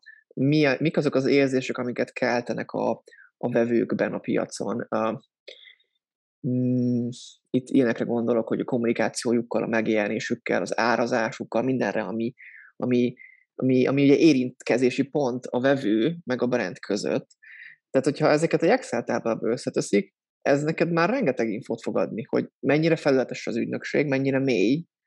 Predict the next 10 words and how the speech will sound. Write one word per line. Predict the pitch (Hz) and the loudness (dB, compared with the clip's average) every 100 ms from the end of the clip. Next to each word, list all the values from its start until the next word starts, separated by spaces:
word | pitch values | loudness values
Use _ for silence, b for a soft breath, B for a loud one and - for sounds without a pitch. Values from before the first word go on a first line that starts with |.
| b b b _ - | b b b _ 0
hogy, | 127 123 | 0 0
hogy | 143 135 | -2 0
mennyire | 143 156 151 147 139 | 2 2 4 4 2
tud | - 147 | -2 2
jól | 151 160 | 4 4
fókuszálni | 147 131 127 - - 123 127 | 4 0 -2 -4 -2 -2 -2
a | |
fontos | 131 160 160 135 | -4 -4 -4 -4
dolgokra, | 127 120 101 - - - B B B B - | 0 0 0 -4 -12 -14 B B B B -4
mennyire | 139 139 135 131 127 120 - | 0 2 4 4 4 2 -4